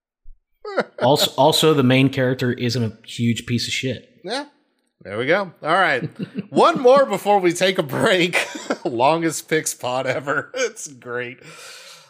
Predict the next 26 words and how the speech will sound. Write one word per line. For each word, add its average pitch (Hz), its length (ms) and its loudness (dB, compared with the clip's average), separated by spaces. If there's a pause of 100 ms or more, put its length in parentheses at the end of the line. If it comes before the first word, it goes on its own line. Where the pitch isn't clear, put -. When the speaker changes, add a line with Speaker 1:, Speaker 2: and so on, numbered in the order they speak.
Speaker 2:
We 254 260 0
got 240 240 2
some 214 220 0
Fun 247 420 2
Belt 240 300 4
action, 220 500 0
baby. 190 280 2
This 202 240 -2
is 185 120 -8
a 170 80 -2
true 226 380 2
home 226 380 2
game 202 300 0
for 190 120 -2
the 151 120 0
Raging 180 440 2
Cajuns 190 520 0
of 165 100 0
Louisiana, 170 1040 2
a 139 60 -6
Louisiana 190 680 0
team 208 280 -6
you 226 160 -4
could 101 180 -14
get 151 220 -2
behind. 98 500 -6